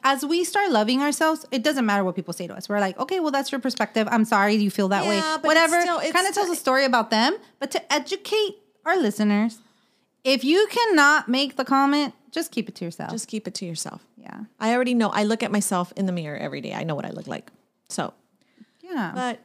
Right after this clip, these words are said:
Speaker 2: I mean, you know, we all
Speaker 1: It's
Speaker 2: have
Speaker 1: a
Speaker 2: our struggles and
Speaker 1: We're all working
Speaker 2: we're
Speaker 1: on
Speaker 2: all
Speaker 1: our
Speaker 2: working
Speaker 1: things.
Speaker 2: on
Speaker 1: And
Speaker 2: it.
Speaker 1: it really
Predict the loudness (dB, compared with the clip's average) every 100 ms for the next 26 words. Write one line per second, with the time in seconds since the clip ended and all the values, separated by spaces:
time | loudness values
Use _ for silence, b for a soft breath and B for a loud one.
0 | -10 -6 -4 -4 -4 -6 -4 -2 -2 -2
1 | -2 -2 0 0 0 -2 -4 -4 -4 -6
2 | -8 -12 -6 -2 0 2 0 0 -6 _
3 | -2 0 2 2 0 0 2 2 2 2
4 | 0 0 2 0 0 0 0 0 0 0
5 | 0